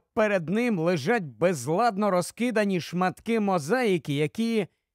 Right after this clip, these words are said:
ніяк не хочуть скластися в єдину картину. А може, це і добре, зрештою, що вони не складаються. Може,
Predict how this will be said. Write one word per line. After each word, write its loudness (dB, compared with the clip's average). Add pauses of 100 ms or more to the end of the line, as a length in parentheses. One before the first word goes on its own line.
(220)
ніяк -2
не 0
хочуть -2
скластися 0
в -6
єдину 0
картину. 0 (720)
А -6
може, -2
це 0
і -2
добре, 0
зрештою, -2
що -2
вони -2 (340)
не 0
складаються. 2
Може, 0